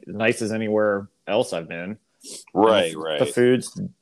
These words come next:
Speaker 1: decent movie theater food, but you order it and they bring it out to you. Like,
Speaker 2: Oh, that's cool.
Speaker 1: yeah, you get a nice little bucket of popcorn.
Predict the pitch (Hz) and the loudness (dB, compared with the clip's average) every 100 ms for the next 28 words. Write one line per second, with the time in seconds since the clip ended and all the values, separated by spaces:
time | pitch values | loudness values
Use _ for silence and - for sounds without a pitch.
0 | - _ _ 104 - 113 110 110 107 - | -20 _ _ -12 -4 -4 -4 -4 -6 -6
1 | 104 101 101 101 107 101 98 - 90 101 | -4 -2 -2 -2 -2 -2 -2 -4 -2 0
2 | 110 - 80 - 92 87 92 104 107 110 | -2 -4 -6 -4 -4 -2 0 2 4 4
3 | 117 98 98 92 98 107 113 - 87 78 | 2 -4 -8 -6 -4 0 0 -2 -6 -8
4 | 78 - _ _ 82 - - 131 139 143 | -8 -12 _ _ -8 -8 -4 0 2 2
5 | 175 - 87 90 107 _ _ _ _ _ | -4 -10 -10 -8 -12 _ _ _ _ _
6 | 113 78 85 90 95 98 95 98 90 95 | -2 -2 -4 -4 -4 -6 -4 -4 -2 -4
7 | 95 90 95 95 101 98 95 95 92 95 | -4 -4 -2 -2 -4 -6 -6 -8 -8 -8